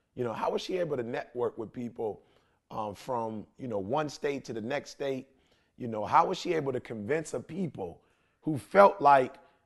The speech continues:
you know, um, th-, they were almost afraid for their freedom? How was she able to get into the minds of those individuals and make them believe in things that they weren't even taught? That, like,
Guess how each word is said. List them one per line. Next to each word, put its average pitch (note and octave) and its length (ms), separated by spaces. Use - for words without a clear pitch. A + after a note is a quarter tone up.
you D3+ 120
know, A#2+ 480
um, A#2 480
th-, - 180
they D#3 120
were D3+ 160
almost E3 460
afraid D3+ 800
for E3+ 160
their C3+ 160
freedom? E3+ 440
How - 200
was - 140
she - 140
able F3 200
to C3+ 80
get C#3 220
into F#3+ 200
the D3+ 100
minds D#3+ 340
of C#3+ 40
those C#3+ 180
individuals C3+ 460
and C3 160
make F3 220
them E3 180
believe D3 420
in C#3+ 100
things C3+ 400
that A#2+ 400
they D3 160
weren't F#3 220
even A#2 280
taught? - 460
That, C3 240
like, B2+ 240